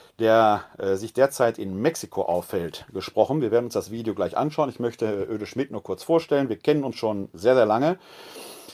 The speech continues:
Er arbeitet unter anderem für das Rolling Stone Magazin, für das Greenpeace Magazin,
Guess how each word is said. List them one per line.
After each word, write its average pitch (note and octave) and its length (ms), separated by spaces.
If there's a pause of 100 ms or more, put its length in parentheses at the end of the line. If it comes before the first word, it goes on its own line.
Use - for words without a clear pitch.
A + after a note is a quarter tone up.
Er B2 380
arbeitet E3 420
unter F#3+ 280
anderem C#3+ 420
für C#3 260
das A2+ 260
Rolling A#2 300
Stone A#2+ 440
Magazin, F3 880
für - 180
das G#2+ 220
Greenpeace D3+ 760
Magazin, F#3+ 720